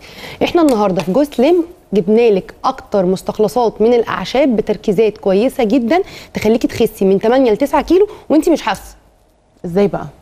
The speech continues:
Speaker 1: ما احنا قلنا انا عندي فريق طبي متخصص بيتابع معاكي من اول ما بتصحي لحد ما ينامي، بيديكي،
Speaker 2: مم.
Speaker 1: بتيجي مواعيد الوجبات،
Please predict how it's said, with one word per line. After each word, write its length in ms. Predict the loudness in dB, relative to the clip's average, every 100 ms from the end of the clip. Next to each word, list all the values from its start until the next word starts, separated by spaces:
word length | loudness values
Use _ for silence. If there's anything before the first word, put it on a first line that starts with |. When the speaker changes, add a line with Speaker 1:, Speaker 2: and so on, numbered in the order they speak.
| -18 -6
Speaker 1:
ما 60 | -4
احنا 260 | 0 0
قلنا 280 | 2 0 -2 -8 -2
انا 100 | 0
عندي 260 | 2 2 0
فريق 260 | 0 0 2
طبي 200 | 0 2
متخصص 440 | 0 -2 -4 -2
بيتابع 340 | -2 0 0 0
معاكي 300 | 0 0 -2
من 60 |
اول 160 | 0 0
ما 80 | 0
بتصحي 360 | -2 -2 -2 -2
لحد 300 | -2 -2 2
ما 60 | 2
ينامي، 220 | 0 -4 -10 -12 -6
بيديكي، 240 | -2 0
Speaker 2:
مم. 60 | 0
Speaker 1:
بتيجي 380 | 2 0 0 0
مواعيد 220 | 2 2
الوجبات، 440 | 2 2 2 -2